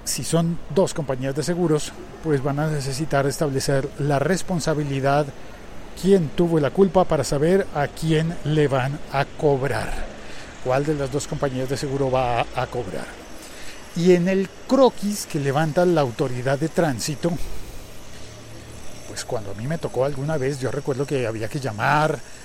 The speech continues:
a la policía de tránsito y la policía de tránsito tiene que ir hasta el sitio en el que se hizo el, en el que ocurrió el incidente.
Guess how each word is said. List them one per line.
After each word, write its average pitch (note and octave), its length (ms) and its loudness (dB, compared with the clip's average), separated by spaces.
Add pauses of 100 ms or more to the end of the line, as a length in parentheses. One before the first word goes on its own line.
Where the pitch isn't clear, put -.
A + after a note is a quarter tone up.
(160)
a B2 400 0
la A#2 180 -2
policía B2+ 440 -2
de C3 100 0
tránsito F3 840 0
y C#3 160 -2
la A#2+ 120 -4
policía B2+ 380 -2
de C#3+ 160 2
tránsito C#3+ 460 -2
tiene B2 260 -4
que C3+ 260 2 (480)
ir D#3+ 180 4
hasta C3+ 200 0
el B2 80 -4
sitio D3 340 0
en C3+ 120 2
el C3+ 80 -2
que B2+ 100 -6
se B2+ 160 -6
hizo C3 300 0
el, B2 280 2 (1300)
en B2+ 120 -4
el A#2+ 100 -4
que C3+ 120 -2
ocurrió D#3 580 2
el D#3+ 120 0
incidente. D3+ 760 2